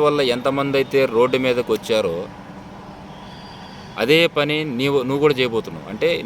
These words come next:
నువ్వు ఈ చేసే ఈ యొక్క వల్గర్ వీడియోలు, అంటే ఈ యొక్క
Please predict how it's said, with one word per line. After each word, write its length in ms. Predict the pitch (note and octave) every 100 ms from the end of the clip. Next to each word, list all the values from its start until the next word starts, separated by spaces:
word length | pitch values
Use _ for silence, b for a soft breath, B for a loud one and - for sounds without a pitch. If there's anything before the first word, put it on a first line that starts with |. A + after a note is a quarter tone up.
| A2
నువ్వు 140 | B2
ఈ 200 | C3 B2+ A#2+
చేసే 200 | B2+ C#3+
ఈ 180 | C#3 C3
యొక్క 120 | - G2+ F2
వల్గర్ 380 | B2+ C#3 D3 D3 - F#2+
వీడియోలు, 360 | A#2 A#2+ F#2+ E2 F2
అంటే 300 | G2+ B2+ - -
ఈ 40 | G#2+
యొక్క 140 | G#2+